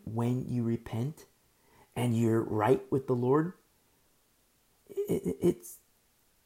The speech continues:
it's beautiful. It, it becomes beautiful to you because you have obedience. Like, I'll give you an example.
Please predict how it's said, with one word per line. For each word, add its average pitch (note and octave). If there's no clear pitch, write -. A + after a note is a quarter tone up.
it's -
beautiful. G3
It, -
it -
becomes D3+
beautiful F3+
to -
you A2+
because D3
you D3
have C#3+
obedience. D3+
Like, -
I'll F3+
give F#3
you F#3+
an F3+
example. G#3